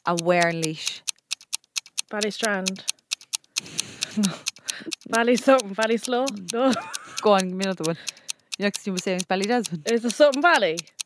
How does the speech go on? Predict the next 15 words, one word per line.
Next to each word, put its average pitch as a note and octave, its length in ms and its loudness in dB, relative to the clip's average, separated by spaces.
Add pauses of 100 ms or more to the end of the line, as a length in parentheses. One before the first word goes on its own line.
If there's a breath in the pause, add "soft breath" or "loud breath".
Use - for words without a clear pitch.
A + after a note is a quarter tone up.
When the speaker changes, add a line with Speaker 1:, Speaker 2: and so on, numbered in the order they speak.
(300)
Speaker 1:
No. D#3 100 -8 (500)
Well, D#4 200 6
yeah, B3+ 240 6
kind B3+ 280 2
of. F3 120 0 (240)
Speaker 2:
Ballino? A3+ 440 -2 (720)
No. F#3+ 100 -8
Speaker 1:
Ballino F3+ 220 -4
was F3 160 -4
in E3 80 -6
Cork. F3+ 340 -6 (1160 loud breath)
Go F3 80 2
on, E3 140 4
one F#3 180 -2
more. F3 180 0